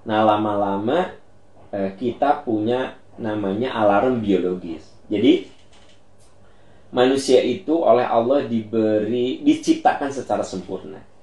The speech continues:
Jadi, manusia oleh Allah itu diciptakan secara sempurna. Dalam diri manusia dikasih alarm. Ya,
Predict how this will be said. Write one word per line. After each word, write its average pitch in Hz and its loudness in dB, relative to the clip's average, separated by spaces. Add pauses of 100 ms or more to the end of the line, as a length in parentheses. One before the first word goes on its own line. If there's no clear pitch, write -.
(560)
Jadi, 117 0
manusia 107 2
oleh 107 -2
Allah 104 -4
itu 120 -8
diciptakan 113 -4
secara 95 -6
sempurna. 90 -12 (840)
Dalam 110 4
diri 110 4
manusia 107 -2
dikasih 131 -6
alarm. 98 0 (720)
Ya, 90 -4